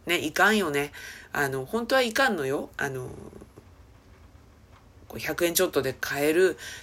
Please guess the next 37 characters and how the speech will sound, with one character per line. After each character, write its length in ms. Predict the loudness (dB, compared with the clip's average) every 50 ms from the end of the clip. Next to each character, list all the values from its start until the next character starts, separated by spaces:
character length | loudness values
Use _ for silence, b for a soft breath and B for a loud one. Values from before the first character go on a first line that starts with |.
| B -8
手 140 | -4 2
軽 240 | 4 4 6 6 4
な 140 | 4 4 4
ア 60 | 4
ル 100 | 4 0
コ 180 | 0 2 2 2
ー 40 | 2
ル 60 | 0
っ 20 | -2
て 220 | -4 -8 -10 -8 -6 -8
一 420 | -8 -6 0 4 6 6 6 6
番 300 | 4 4 4 6 4 4
良 120 | 4 4
く 160 | 4 2 -2 -2
な 160 | -2 -2 -2
い 160 | -4 -6 -12 B B B B B B B B 2
ラ 180 | 4 4 6
イ 100 | 6 4
ン 80 | 2 2
な 120 | 2 0
ん 60 | 0 0
で 80 | -4
す 160 | -4 -4 -4
よ 80 | -4 0
ね。 220 | 0 0 0 0 -4 B B B B B B B B _ -16 -10
も 180 | -6 -6 -4 -2
う 20 |
ア 120 | 0 0 2
ル 120 | 2 0
中 240 | 0 2 2 4 4
製 300 | 4 4 4 4 2 2
造 180 | 2 0 0 0
機 180 | 0 -2 -4
と 100 | -4 -8
い 100 | -10 -10
う 80 | -10 -10
か。 200 | -12 -12 -12